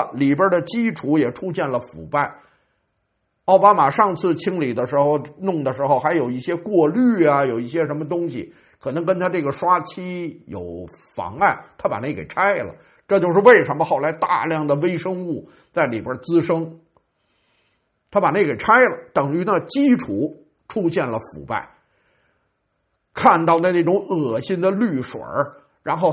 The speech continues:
散发出来的那种臭味儿，然后再看看相关人等的斩钉截铁、铁嘴钢牙、胡说八道、到处抹黑，然后一个一个的去抓那些人，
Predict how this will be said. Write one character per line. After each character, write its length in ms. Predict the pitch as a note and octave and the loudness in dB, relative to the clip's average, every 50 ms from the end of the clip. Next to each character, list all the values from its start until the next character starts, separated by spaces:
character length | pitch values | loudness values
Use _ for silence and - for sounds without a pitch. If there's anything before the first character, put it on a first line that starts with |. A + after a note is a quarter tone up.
| G#3 - - | 0 -2 0
散 260 | A#3 F#3 D#3 B2+ C3+ | 0 0 0 0 -4
发 260 | C3 F3 E3+ F#3 E3 | -2 0 2 2 2
出 200 | D#3+ - F#3+ F#3+ | 0 -2 -2 0
来 120 | F#3 F3+ E3 | 2 2 2
的 100 | F#3+ F#3+ | 0 -2
那 160 | F3+ F3+ D3 | -2 -4 -4
种 220 | G#2 G#2+ G#2 B2 | -4 -6 -10 -12
臭 220 | - - - G3+ E3 | -4 0 2 2 2
味 140 | D3+ F3 A#3+ | 4 4 4
儿， 280 | A3+ D#3 - - - - _ _ _ _ _ _ | 4 2 0 -4 -12 -20 _ _ _ _ _ _
然 120 | B2+ C#3 | -4 -2
后 120 | F3 E3+ | 0 0
再 260 | - - G#3 E3+ C3+ B2 | 2 2 0 0 0 -2
看 240 | - - F#3 D3 | 0 0 0 0
看 100 | B2+ C3+ C3 - - | 0 -4 -4 -4 0
相 300 | A#3+ A#3 A3 G#3+ G#3 F#3+ | 2 2 2 2 0 2
关 320 | E3 G#3 G#3 G3 F#3+ F#3 D3+ | 4 4 4 4 2 0 0
人 240 | D#3 D3 F#3+ G3+ | 0 0 0 0
等 200 | E3 C#3+ G2+ G#2 | -2 -4 -4 -2
的 80 | B2 D3 | -4 -6
斩 380 | D3 - C3 F2 A2 A#2 C3+ C#3+ | -4 -2 -4 -4 -4 -8 -8 -8
钉 240 | A3+ A3+ G3+ G#3 | -8 -8 -8 -10
截 260 | D#3 D#3 D#3 D3+ F3 - | -4 -4 -2 -2 -2 -4
铁、 280 | - - G#2 G#2+ A#2+ | -8 -8 -10 -10 -10
铁 400 | - - - G3 G#3 B3 C#4 C4 | -12 -10 -6 -4 0 0 0 0
嘴 260 | - E3 B2 A#2 A#2 | 0 -4 -6 -6 -4
钢 240 | B2 D#3+ D3+ D3+ D3 | -2 -2 -2 -2 -4
牙、 300 | B2+ A#2 A2 B2+ B2+ - - _ _ _ _ _ _ | -4 -4 -4 -4 -4 -6 -14 _ _ _ _ _ _
胡 380 | _ - - G3 A#3+ C#4 D4+ B3 | _ -6 0 2 4 4 4 4
说 260 | F#3+ G3 G#3 G3+ F#3 | 2 4 6 6 6
八 260 | D3+ E3+ D#3 E3 E3 | 6 4 0 0 0
道、 240 | F#3 G#3 F3+ E3+ D#3+ - | 0 0 0 0 0 0
到 360 | - D#3+ A3+ A#3+ G#3 E3+ D#3+ | 0 0 2 2 0 0 -2
处 200 | - - A3 F3+ | -2 -4 -4 -4
抹 360 | C#3 C3 B2 A2+ G2+ F#2 G#2+ | -4 -4 -6 -6 -6 -6 -6
黑， 200 | - G3+ G3+ F#3+ | -2 -2 0 0
然 180 | E3+ D#3+ D#3+ F3 | 0 -2 -2 -2
后 80 | F#3+ | -4
一 240 | F3 D3+ F3+ A#3 C#4 | -4 -4 -4 -4 -2
个 180 | D4+ D4+ A3 E3+ | 2 4 2 2
一 120 | E3+ F#3+ | 2 -2
个 120 | F3 F#3 | -4 -2
的 140 | D3+ D#3+ D#3+ | -2 -2 -4
去 140 | - C#3+ C3+ | -4 -6 -8
抓 300 | A2 - G3+ G3 F#3+ F3 E3+ | -6 -2 0 2 2 2 2
那 140 | D#3 C3 A#2+ | 0 -4 -4
些 160 | - D#3 D#3 | -4 -2 -2
人， 260 | C#3+ B2 C3 C#3 | -2 -2 -4 -6